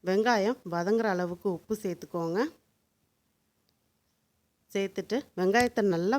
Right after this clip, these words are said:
வதக்கி விட்டுக்கோங்க. ரொம்பவே டேஸ்டான இந்த சிக்கன் லெக் பீஸ் மிளகு வறுவல் சப்பாத்தி,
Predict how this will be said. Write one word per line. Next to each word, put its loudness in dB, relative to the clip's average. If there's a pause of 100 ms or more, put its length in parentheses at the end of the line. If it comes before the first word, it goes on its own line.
வதக்கி -2
விட்டுக்கோங்க. -4 (2250)
ரொம்பவே 2 (140)
டேஸ்டான 0 (300)
இந்த 2 (560)
சிக்கன் -2 (120)
லெக் -6
பீஸ் -4
மிளகு -2
வறுவல் -2 (1120)
சப்பாத்தி, 2